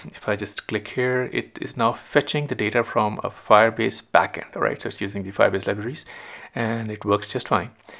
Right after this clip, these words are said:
And, uh, it's a quiz type of an application. If I just go here, it'll just give me all the questions one by one.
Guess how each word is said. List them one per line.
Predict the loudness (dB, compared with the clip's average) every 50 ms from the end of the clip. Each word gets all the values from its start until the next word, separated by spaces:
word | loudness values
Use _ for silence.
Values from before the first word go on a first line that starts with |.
| -20 -20 -20 -16 _ -4
And, | 0 0 2 2 0 0 -2 0 2
uh, | 2 4 4 2
it's | 2 -2 -6
a | -8 -10 _ _ _
quiz | -4 -2 -2 0 0
type | 0 -2 -2
of | -2 -4
an | -6 -6
application. | -4 -4 0 2 2 2 2 0 -4 -4
If | -2 -2
I | -2
just | -2 -2 -6 -6 -4
go | -4 -4 -4
here, | -2 -2 0 0 0 0 -2
it'll | -2 -4 -8 -8
just | -6 -6 -6 -6 -8 _ _ -10 -6
give | -6 -4 -4
me | -4 -4
all | -4 -4 -6
the | -2
questions | 0 2 2 2 0 -2 0 2
one | 0 2 4
by | 4 4 4
one. | 4 4 2 2 0 -2